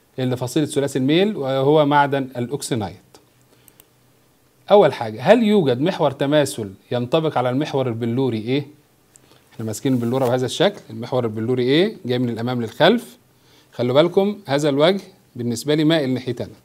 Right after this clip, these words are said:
لو بدأت أدير البلورة حول هذا المحور، تمام؟ طبعًا هو ليس هذا الوجه، مش موجود، كذلك مش موجود،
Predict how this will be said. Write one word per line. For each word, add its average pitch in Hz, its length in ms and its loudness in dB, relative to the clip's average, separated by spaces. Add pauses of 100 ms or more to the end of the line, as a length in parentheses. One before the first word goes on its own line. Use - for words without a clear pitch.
(920)
لو 110 60 -4
بدأت 139 440 2 (360)
أدير 131 320 2
البلورة 147 680 4 (460)
حول 127 240 0
هذا 143 200 0
المحور، 196 480 2 (880)
تمام؟ 160 440 0 (400)
طبعًا 123 340 0
هو 131 180 -6
ليس 131 300 -2
هذا 123 240 -2
الوجه، 156 340 0 (1800)
مش - 140 -16
موجود، 131 560 4 (340)
كذلك 131 340 -2
مش 127 180 -6
موجود، 98 300 -8